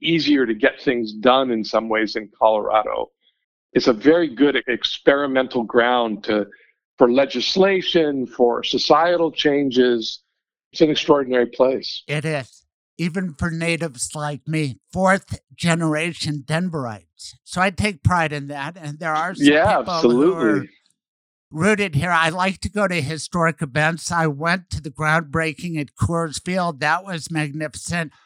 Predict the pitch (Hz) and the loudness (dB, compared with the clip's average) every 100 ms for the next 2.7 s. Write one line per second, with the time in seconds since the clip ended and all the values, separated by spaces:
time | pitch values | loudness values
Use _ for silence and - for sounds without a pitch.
0 | _ - 180 240 254 262 233 214 202 196 | _ -2 2 2 2 2 2 0 0 2
1 | 190 160 - _ _ - 170 180 185 180 | 0 -4 -12 _ _ -6 -4 0 -2 -2
2 | 185 175 175 180 180 175 - | -4 -6 -6 -6 -6 -10 -14